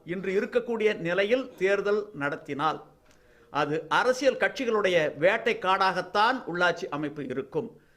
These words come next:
ஆக தமிழ்நாடு அரசு இதை உணர்ந்து போர்க்கால அடிப்படையில் செயல்பட வேண்டும் என்ற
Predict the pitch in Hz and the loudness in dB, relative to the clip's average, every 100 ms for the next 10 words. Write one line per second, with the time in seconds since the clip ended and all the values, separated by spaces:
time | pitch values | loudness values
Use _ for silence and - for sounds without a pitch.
0 | _ 131 139 139 135 147 170 220 220 220 | _ -4 0 0 -2 -2 -2 2 2 2
1 | 208 170 165 165 160 - 135 135 139 - | 0 0 -2 -6 -8 -8 -2 -2 -2 -8
2 | 127 156 156 160 247 - - - 196 226 | -6 -2 -2 2 2 2 -12 0 2 2
3 | 226 208 208 - 175 180 170 165 147 - | 0 0 0 0 -2 -2 -2 -2 -6 -6
4 | 160 151 147 143 135 185 202 226 214 147 | -2 0 0 -2 0 0 2 0 0 -6
5 | 143 135 | -4 -4